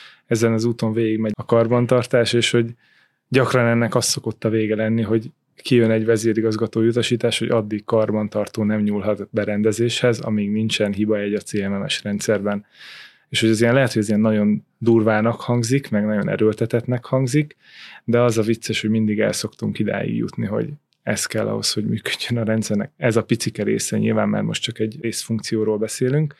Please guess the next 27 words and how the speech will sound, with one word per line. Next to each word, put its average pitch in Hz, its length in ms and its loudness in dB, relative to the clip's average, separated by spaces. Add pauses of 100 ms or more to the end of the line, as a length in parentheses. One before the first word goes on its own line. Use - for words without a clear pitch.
(640)
de 123 120 0
hogy 123 260 2
most - 180 -2
egy 131 60 -8
picit 143 260 0
más 127 180 2
szempontból 113 520 0
vizsgálva 110 440 0
a - 40 -4
helyzetet, 117 560 -2 (640)
képzeljük 120 440 4
magunkat 117 380 2
egy 110 120 4
vállalatnak 107 640 0
a 110 340 2
helyzetébe, 120 600 2
ott 120 200 0
van, 110 180 -2
gondolkozik 110 580 -2
azon, 107 200 -6
hogy 107 100 -6
szeretné 110 440 -2
fejleszteni 107 640 -2
a 98 80 -8
karbantartását, 135 1120 0
szeretné 110 400 -8
a 107 280 -10